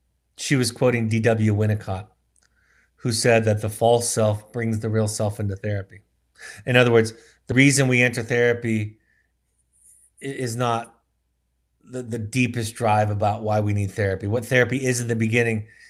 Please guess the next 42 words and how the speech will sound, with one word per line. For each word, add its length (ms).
it 100
becomes 400
something 260
different 260
all 100
the 80
time. 200
And 160
I 40
remember, 680
like 220
I've 200
shared 420
earlier 280
on 100
this 140
broadcast, 560
that 80
I 40
was 120
offended 580
by 300
that 160
statement 300
because 120
I 80
said, 180
"I, 380
I 180
think 280
my 140
real 280
self 320
wanted 300
therapy." 560
And, 220
and 200
she, 180
of 120
course, 260
apologized 880
and 280